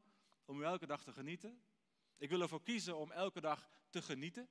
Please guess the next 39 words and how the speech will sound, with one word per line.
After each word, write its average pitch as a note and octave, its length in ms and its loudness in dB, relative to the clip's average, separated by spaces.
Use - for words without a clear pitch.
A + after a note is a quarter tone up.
Ik B2 120 -14
wil, C3 180 -6
wat C3+ 220 -8
zei E3 140 -6
ik D#3+ 60 -6
nou D#3+ 120 -12
in D#3 60 -12
de E3+ 60 -8
eerste F3 220 -10
zin? G#3+ 140 -10
Aanbidden C#3 400 -2
bedoelde A2 300 -6
ik. G#2 80 -12
Zei E3 160 -8
ik D#3 60 -10
dat C3 100 -10
wel? G3+ 260 -10
Nee, C3+ 180 -2
ik D3+ 80 -2
zei C3+ 120 -12
twee D3+ 160 -4
keer C#3+ 80 -6
genieten D3+ 260 -8
zeker. G#2+ 320 -8
Ja, B2 260 0
zo F#3+ 200 0
belangrijk F3 300 4
is D3+ 80 -4
genieten. D#3 400 -6
Maar D3+ 140 4
je E3+ 60 6
kunt F#3+ 140 2
ook F#3 80 2
genieten F#3 280 0
van F3 80 0
het E3+ 100 -2
aanbidden E3 340 -2
van D#3 100 -8
God. - 340 -10